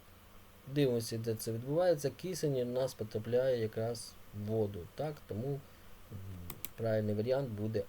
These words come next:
А. Молекули речовини. І шукаємо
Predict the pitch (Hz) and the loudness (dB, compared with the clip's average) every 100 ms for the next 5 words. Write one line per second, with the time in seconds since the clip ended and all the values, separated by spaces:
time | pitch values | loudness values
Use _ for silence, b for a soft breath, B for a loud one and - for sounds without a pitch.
0 | - - 104 110 - - - - - - | -4 -4 -4 -6 -14 -18 -18 -16 -14 -8
1 | - - - - - - - - - B | -8 -8 -16 -16 -18 -18 -20 -20 -20 B
2 | B B B - 120 151 185 156 156 151 | B B B -4 2 4 4 2 2 2
3 | 143 143 139 131 107 104 110 - - 135 | 0 0 0 2 0 -2 -4 -12 -14 -10
4 | 135 113 - 110 117 104 98 95 | -8 -6 -8 -4 0 0 -2 -6